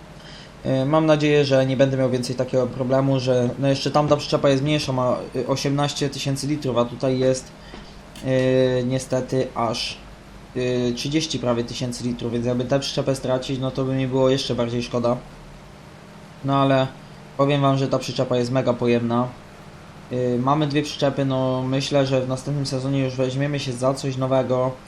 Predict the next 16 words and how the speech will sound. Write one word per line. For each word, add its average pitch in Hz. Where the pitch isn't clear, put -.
Będę 139
chciał 139
jakąś 135
łąkę 139
stworzyć 131
i 131
po 135
tym, 135
po 139
tej 135
sprzedaży 131
będziemy 123
na 123
pewno 123
przebudowywać 123
tą 120